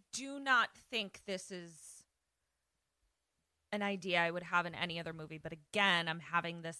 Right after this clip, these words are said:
like, I'm a caregiver. Also, I was the one holding the gun in my sleep kind of thing. So though this is not normally a choice I would make in other movies, I think hand in hand,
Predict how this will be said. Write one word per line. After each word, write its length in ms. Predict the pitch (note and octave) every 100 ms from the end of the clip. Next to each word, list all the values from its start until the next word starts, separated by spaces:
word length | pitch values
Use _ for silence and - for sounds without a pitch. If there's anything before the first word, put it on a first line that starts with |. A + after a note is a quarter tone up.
| -
like, 440 | E3 D3+ D#3 - _ _ _
I'm 220 | F3 F3
a 80 | E3+ - -
caregiver. 840 | F3 E3+ E3+ E3+ E3 D#3+ D#3+ D#3 - -
Also, 560 | E3 E3 - E3+ E3 -
I 400 | D3+ E3 E3+ F#3
was 300 | F3+ F3+ F3
the 120 | -
one 180 | F3+ E3+
holding 420 | E3 E3 E3+ E3+
the 60 | E3
gun 640 | D#3 D#3+ E3 E3 D#3+ D#3+ D3+
in 180 | - D#3+
my 140 | D#3 D3+
sleep 520 | - D4 D#4+ D#4 D4+ -
kind 160 | C#4 C4
of 80 |
thing. 640 | C4 C4+ B3+ A#3+ A#3 A#3 A#3+ _ _ _ _ _ _ _ _ _ _ _ _ _ _ _
So 320 | - - A#3
though 220 | A3 B3
this 220 | A3 A3+
is 120 | A#3 A3
not 260 | A#3 B3+
normally 360 | B3 A#3 A3 G3
a 60 |
choice 800 | F#3+ - A#3 A3+ A3 - - - - -
I 140 | G3
would 140 | G3
make 240 | G3 F#3 F3+
in 120 | F#3 - -
other 260 | B3 A#3+
movies, 360 | A3+ G#3 G3+ G3
I 80 | F#3+
think 220 | F#3+ F#3 -
hand 260 | A3+ A3+ A#3+
in 140 | A3+
hand, 920 | F#3+ - - A3+ C#4+ A#3 F#3 F3 F3